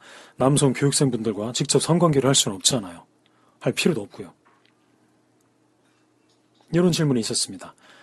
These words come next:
"반비님, 저 오늘 너무너무 귀여운 애를 만났는데 좋아 죽겠어요. 당장이라도 뽀뽀하고 싶어 죽겠습니다. 오늘 저녁에 또 만날 거예요.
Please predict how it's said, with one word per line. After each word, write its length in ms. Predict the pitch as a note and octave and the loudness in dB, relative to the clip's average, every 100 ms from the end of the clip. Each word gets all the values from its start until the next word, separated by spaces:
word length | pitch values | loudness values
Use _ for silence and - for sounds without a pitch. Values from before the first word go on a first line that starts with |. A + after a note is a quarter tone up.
| _ _ _ _ - | _ _ _ _ -4
"반비님, 480 | F3 F#3+ F#3 A#2+ A#2 | 2 4 4 4 2
저 120 | D#3+ | 4
오늘 180 | E3 D3+ | 6 6
너무너무 380 | D3+ F#3+ F#3 D3+ | 6 6 4 2
귀여운 680 | - E3 D3+ D#3 F#3 F3 - | 2 4 6 4 0 -4 -4
애를 160 | C3 C3 | 2 2
만났는데 680 | A#2+ C3 B2 G#2 G#2+ C#3+ D3 | 2 0 0 -2 -4 -4 -6
좋아 200 | - D#3+ | -2 -2
죽겠어요. 640 | - - E3 - G#2 F2+ - _ _ _ _ _ - | -2 -2 2 2 0 -8 -18 _ _ _ _ _ -8
당장이라도 640 | A#2+ D3+ F3+ E3 C#3 A#2+ | -2 4 4 4 2 0
뽀뽀하고 380 | - E3 F#3 C#3+ | -6 2 2 2
싶어 440 | - - G#2 C#3+ _ _ _ | -4 -12 -12 -14 _ _ _
죽겠습니다. 760 | - - D3+ - A2 G2+ A2+ E2+ _ _ _ _ _ _ _ _ _ - | -14 -2 2 2 -2 -6 -8 -8 _ _ _ _ _ _ _ _ _ 0
오늘 200 | F3+ F#3+ | 4 6
저녁에 720 | E3 F3+ E3+ F3 D#3+ A#2+ G#2 C3 | 6 4 6 6 4 2 -2 0
또 80 | G#3 | 4
만날 280 | D3+ E3+ E3 | 4 4 2
거예요. 540 | C#3 A#2 B2 A#2 F#2+ | 2 2 0 -2 -6